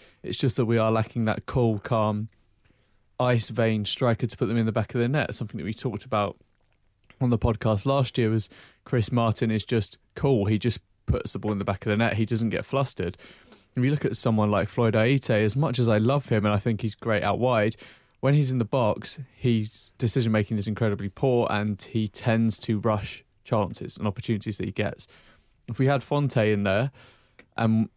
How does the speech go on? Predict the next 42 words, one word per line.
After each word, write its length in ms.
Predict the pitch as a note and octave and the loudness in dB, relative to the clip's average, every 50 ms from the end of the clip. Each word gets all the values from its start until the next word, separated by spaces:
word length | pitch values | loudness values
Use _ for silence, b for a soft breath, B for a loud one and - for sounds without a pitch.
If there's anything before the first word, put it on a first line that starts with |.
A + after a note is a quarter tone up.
| _ - | _ -2
we're 160 | B2 A#2 A2+ | 0 0 0
pulling 300 | - - B2+ B2 B2 A2+ | 2 2 2 2 2 2
balls 260 | A2 B2+ A#2 A2+ G#2+ | 2 0 0 0 -2
across 260 | A2+ - - A#2 - - | -4 -2 -2 -4 -2 -2
the 60 | A2 | -4
six-yard 500 | - C3+ - A2 - C3 A#2+ A#2 G#2 - | -2 -2 -4 -2 0 0 0 0 0 0
box 380 | G#2+ G#2 G#2+ - - - - | 0 0 0 -2 -4 -12 -8
or 100 | - G#2 | -4 -2
we're 120 | G2+ G#2 G#2 | 0 0 0
looking 260 | A2+ A2+ - B2+ A2 | 0 -2 -2 -6 -6
for 120 | - A#2 | -6 -6
someone 220 | - - A#2+ A#2 G#2 | -6 -4 -4 -4 -4
to 100 | - A2+ | -2 -2
make 180 | A2 G2+ - | -2 -2 -2
space, 460 | - - - C3 G#2+ G#2 A#2 - - - b b b b b b b b b b _ - | -4 -2 0 2 2 2 0 -2 -6 -10 b b b b b b b b b b _ -2
then 140 | A#2+ A2 | 0 2
I 80 | G#2+ G#2 | 2 0
think 440 | F#2 - B2+ A#2+ A2+ G2+ - - - | 0 0 0 0 0 -2 -8 -8 -2
that 440 | A#2+ G#2+ G#2 F#2+ - - - - - _ - | 0 0 0 0 -2 -4 -14 -16 -16 _ -8
he 140 | G#2+ A#2 A#2 | -2 0 2
would 140 | A2 G#2+ - | 2 0 0
be 120 | - G#2 | -2 -2
the 80 | G2+ G#2 | -2 -2
guy 460 | F#2+ - A2+ G#2 G2+ G2 F#2+ F#2+ F#2+ - - _ - _ - | -2 0 0 2 2 2 0 -2 -4 -10 -16 _ -20 _ -8
to 120 | - - | -8 -4
do 180 | - A2+ G#2 G2+ | 0 0 0 0
so, 320 | - - - C#2+ D#2+ G2 - b b b b b | -2 -4 -2 -2 -2 -4 -4 b b b b b
and 160 | G#2+ G#2+ G#2+ | -2 0 0
therefore 240 | A2 G2+ - A2+ G2 | 0 0 0 0 -2
I 20 | G2+ | -2
think 220 | - A2+ F#2+ - | -2 -6 -6 -2
we're 100 | G#2+ G#2 | -2 0
missing 260 | G2+ G#2+ - - A#2+ | 0 -2 -4 -4 -6
him 120 | A2 G2+ - | -6 -6 -4
slightly 260 | - G2+ F#2+ F#2 G2+ | -6 -6 -4 -4 -4
more. 300 | G#2 G#2 G2 G2+ A2+ - b b b b b b b b b _ | -2 0 0 0 -2 -4 b b b b b b b b b _
Um, 480 | - A#2 A2+ A2 G#2+ A2 A2 A2 G#2+ - _ _ _ _ _ _ _ _ _ _ _ - | -2 0 2 2 2 0 -2 -4 -6 -8 _ _ _ _ _ _ _ _ _ _ _ 0
we 100 | D3 C3+ | 0 0
talked 240 | - D3+ C3+ C3 - | 2 2 0 0 0
about 240 | - B2 A2 - G#2 | 0 0 2 2 2
how 140 | A2+ A#2 A2 | 2 2 0
good 380 | - - A#2 A2 G#2+ - - | 0 2 2 2 2 0 -2